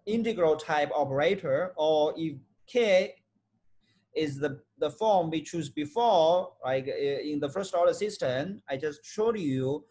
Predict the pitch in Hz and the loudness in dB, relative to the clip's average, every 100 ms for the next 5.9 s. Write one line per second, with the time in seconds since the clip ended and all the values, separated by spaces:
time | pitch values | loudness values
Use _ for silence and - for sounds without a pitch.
0 | _ - 175 160 151 220 196 185 165 170 | _ -2 0 0 0 2 2 0 -2 -4
1 | 165 - 147 156 190 233 202 170 - 180 | -6 -10 -8 2 2 2 -2 -10 -8 -2
2 | 165 160 151 143 165 160 151 139 135 139 | 0 0 -4 -4 -4 -2 -2 0 0 0
3 | 151 147 175 196 135 90 _ _ _ _ | -4 0 0 -2 -6 -8 _ _ _ _
4 | 123 127 156 156 147 233 214 185 165 170 | -10 -6 -4 -4 -4 0 0 0 -2 0
5 | 170 165 165 - 185 156 117 135 196 | 0 -2 -6 -6 -4 -2 -2 -2 -4